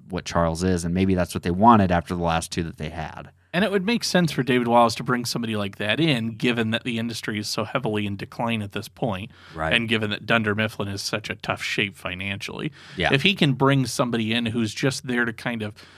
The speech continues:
Speaker 2: patch holes and scoop water, so to speak, of their sinking ship.
Speaker 1: Mm-hmm.
Speaker 2: Like, if he can do that while at the same time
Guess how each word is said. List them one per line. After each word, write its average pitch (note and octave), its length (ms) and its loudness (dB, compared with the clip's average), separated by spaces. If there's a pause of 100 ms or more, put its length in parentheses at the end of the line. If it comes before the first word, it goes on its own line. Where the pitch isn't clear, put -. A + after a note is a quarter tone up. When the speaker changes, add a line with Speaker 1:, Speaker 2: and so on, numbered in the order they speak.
(240)
Speaker 2:
patch C#3+ 380 4
holes B2 420 0
and A2 140 -4
scoop - 400 -2
water, A2 400 2
so - 180 -4
to G#2 120 -4
speak, G#2+ 400 -6
of A2 140 -8
their G#2 120 0
sinking G#2+ 420 -6
ship. - 400 -4 (300)
Speaker 1:
Mm-hmm. E2 160 -8
Speaker 2:
Like, A#2+ 180 2
if A#2 120 0
he F#3+ 100 4
can D#3+ 160 4
do B2+ 200 4
that C3 340 4
while A#2 320 4
at A#2 80 -4
the A#2+ 100 -2
same B2+ 380 -2
time B2+ 440 0